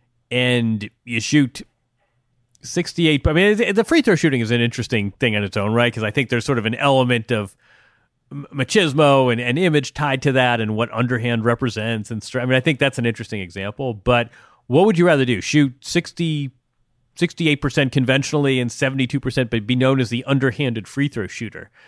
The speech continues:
We see that in investing as well. There's a risk-reward threshold that we all consider when we make, uh,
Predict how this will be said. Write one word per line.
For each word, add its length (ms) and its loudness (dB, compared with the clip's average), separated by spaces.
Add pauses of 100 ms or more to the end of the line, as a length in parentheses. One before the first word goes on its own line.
(320)
We 120 0
see 140 0
that 120 2
in 60 2
investing 500 0
as 140 -6
well. 500 -2 (200)
There's 200 -4
a 120 -6 (140)
risk-reward 640 -2
threshold 540 0
that 140 -2
we 160 -2
all 460 2 (680)
consider 480 2
when 160 4
we 100 4
make, 420 0
uh, 400 0